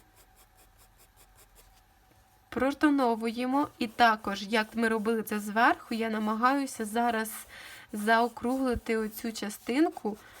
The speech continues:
добавивши їй якоїсь, ну, овальності, показавши, що це у нього йде шия. Як ви бачите, овальні лінії я роблю рухом самої,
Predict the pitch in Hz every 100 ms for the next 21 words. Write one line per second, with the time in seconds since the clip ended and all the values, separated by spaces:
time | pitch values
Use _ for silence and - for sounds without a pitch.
0 | - - 226 214 226 254 254 226 - 214
1 | 214 254 220 214 - 233 220 214 - -
2 | 220 226 208 202 - - - - - _
3 | - 233 214 214 196 196 208 233 - -
4 | 302 370 - - - - - 226 220 233
5 | 220 220 208 202 - - 196 - - -
6 | - - - - - - - - - -
7 | - - - - - - - - 214 -
8 | 240 262 233 214 233 220 180 208 - -
9 | - - 220 175 - - - - - 226
10 | 262 262 277 - 262 220 - - 240 247
11 | 226 220 220 277 381 262 226 240 226 196
12 | 214 240 330 - - 220 226 254 - 285
13 | 277 - - - - - 220 226 240 233
14 | 233